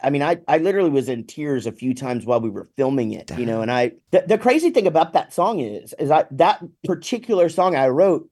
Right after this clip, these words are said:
Speaker 1: thirteen years ago
Speaker 2: What?
Speaker 1: when I was trying to become a writer in Nashville. And I went and I started to sort of do all these co-writes there. And I just didn't like it. I didn't like the vibe. I,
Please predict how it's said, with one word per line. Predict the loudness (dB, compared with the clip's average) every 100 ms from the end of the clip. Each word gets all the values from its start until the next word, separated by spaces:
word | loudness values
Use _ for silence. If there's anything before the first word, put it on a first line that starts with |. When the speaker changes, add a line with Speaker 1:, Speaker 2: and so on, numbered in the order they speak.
| -2
Speaker 1:
thirteen | -2 -4 -6 -4
years | 0 0 0
ago | 0 -2 -6 -12 -16 _ -20
Speaker 2:
What? | -12 -10 -4
Speaker 1:
when | 0 2
I | 2
was | 0 -4 -6
trying | 2 2 2 0
to |
become | -2 -4 -6
a | -4
writer | -2 -2 0 0 0 -4 _ -4
in | -2 0
Nashville. | -4 -4 -8 -4 0 4
And | 4
I | 4
went | 2 0 0
and | -4
I | -2 -4
started | -6 -4 -2 -2
to | -4
sort | -4 -4 -4
of | -12
do | -6 0 4
all | 4
these | 0
co-writes | -4 0 2 2 0 -6
there. | -6 -4
And |
I | -6
just | -6 -6
didn't | -2 -4 -4
like | -4 -4
it. | -4 -2
I | 2
didn't | 2 2
like | 0 0
the | -2
vibe. | 2 2 2 0
I, | -4